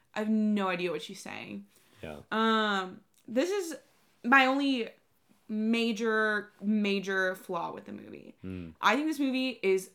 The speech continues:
Speaker 1: twenty minutes too long.
Speaker 2: I kind of agree with you, but you love that ending.
Speaker 1: N-, uh, the only thing I don't like about the ending is that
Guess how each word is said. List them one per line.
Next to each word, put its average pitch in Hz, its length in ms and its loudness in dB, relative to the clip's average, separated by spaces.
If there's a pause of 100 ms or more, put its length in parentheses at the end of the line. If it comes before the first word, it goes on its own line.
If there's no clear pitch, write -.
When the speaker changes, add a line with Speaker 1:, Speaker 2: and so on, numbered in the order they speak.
(340)
Speaker 1:
twenty 220 360 -2
minutes 196 320 -4
too 190 240 -6
long. 170 460 -12 (1120)
Speaker 2:
I 143 120 -8 (320)
kind 104 500 -8
of 123 160 -6
agree 92 320 -4
with 104 240 -6
you, 127 140 0
but 101 160 2
you 113 180 4
love 98 280 6
that 73 180 0
ending. 64 440 -8 (140)
Speaker 1:
N-, 254 200 2 (200)
uh, 302 240 8
the 247 240 -2
only 339 220 0
thing 415 180 -4
I 311 80 0
don't 254 260 0
like 320 140 -4
about 277 180 -6
the - 160 -12
ending 226 600 -2 (600)
is 247 380 2
that 214 460 4